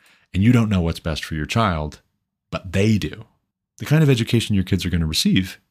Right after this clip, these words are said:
from that person, from that educrat, is going to be, "Honor me because I have a master's degree." Your parents don't know anything. In fact, you don't need to talk with your parents about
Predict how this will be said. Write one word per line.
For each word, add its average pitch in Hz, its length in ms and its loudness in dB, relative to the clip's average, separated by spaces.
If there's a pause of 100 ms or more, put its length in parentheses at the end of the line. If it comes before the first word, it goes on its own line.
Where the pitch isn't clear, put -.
(140)
from 90 360 2
that 131 340 0
person, 160 380 0
from 95 140 -2
that 113 180 0
educrat, 143 680 -2 (920)
is 127 140 0
going 117 200 4
to 98 60 -2
be, 95 400 2 (240)
"Honor 127 520 2 (120)
me 131 680 2 (460)
because 123 260 0
I 151 140 2
have 147 100 4
a 139 40 4
master's 143 440 2
degree." 82 420 -4 (500)
Your 117 120 -2
parents 147 360 2
don't 127 260 2
know 120 120 2
anything. 95 240 4
In 92 60 2
fact, 135 280 2
you 135 60 2
don't 147 100 2
need 123 120 0
to 113 60 -4
talk 160 300 0
with 107 100 -2
your 101 80 0
parents 85 460 -2 (920)
about 98 420 2